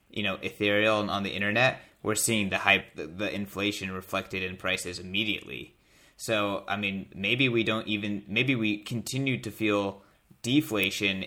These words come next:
in, like, real goods as long as coronavirus lockdown is a thing. But as soon as coronavirus lockdown is not a thing and the velocity of money increases,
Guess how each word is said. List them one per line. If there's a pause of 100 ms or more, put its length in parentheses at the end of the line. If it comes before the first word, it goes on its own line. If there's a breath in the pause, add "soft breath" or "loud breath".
in,
like,
real
goods (300 loud breath)
as
long
as
coronavirus (240)
lockdown
is
a
thing. (260 soft breath)
But
as
soon
as
coronavirus
lockdown
is
not
a
thing
and
the
velocity
of
money
increases,